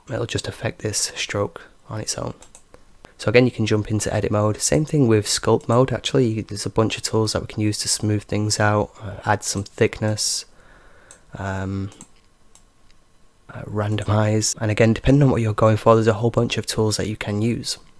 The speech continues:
So yeah, when it comes down to a, a tablet, it's not necessarily needed, but, but it does make your job a lot easier. And the tablet I'm using is a Wacom Intuos, and it wasn't too expensive. I did use a cheaper tablet in the past, which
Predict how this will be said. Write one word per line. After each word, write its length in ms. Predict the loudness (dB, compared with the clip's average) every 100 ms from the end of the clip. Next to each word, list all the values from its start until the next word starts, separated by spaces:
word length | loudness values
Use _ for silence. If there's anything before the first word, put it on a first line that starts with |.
| -20 _ -6
So 160 | 2
yeah, 100 | 4
when 160 | 4 2
it 60 |
comes 220 | 2 -2 2
down 180 | 2 2
to 160 | -2
a, 120 | -4 -4
a 60 | -4
tablet, 400 | -2 2 2 0 -6 -16
it's 140 | -6
not 120 | -4
necessarily 540 | -2 0 2 2 2 2
needed, 400 | 2 4 4 4
but, 200 | 0 -2 -8 _ _ -12
but 100 | -4
it 60 |
does 220 | 2 2 2
make 220 | 0 0
your 100 | -4
job 280 | 0 0 0
a 20 |
lot 220 | 0 0
easier. 420 | 0 2 2 0 -6 _ -20 -20 _
And 300 | -2 0 0
the 120 | 0
tablet 320 | 0 0 0 2
I'm 160 | 4
using 280 | 4 4 4
is 120 | 2
a 40 | 2
Wacom 460 | 2 2 -2 -2
Intuos, 720 | -2 -2 0 0 0 -4 -10 -12 -8
and 80 | -2
it 60 |
wasn't 240 | 0 2 4
too 100 | 4
expensive. 640 | 2 2 0 0 2 2
I 80 | 2
did 240 | 4 4
use 220 | 4 2 2
a 60 |
cheaper 320 | -2 -2 -2
tablet 440 | -2 -2 0 0 0
in 100 | -4
the 60 |
past, 440 | 0 4 2 0 -4
which 260 | -4 -6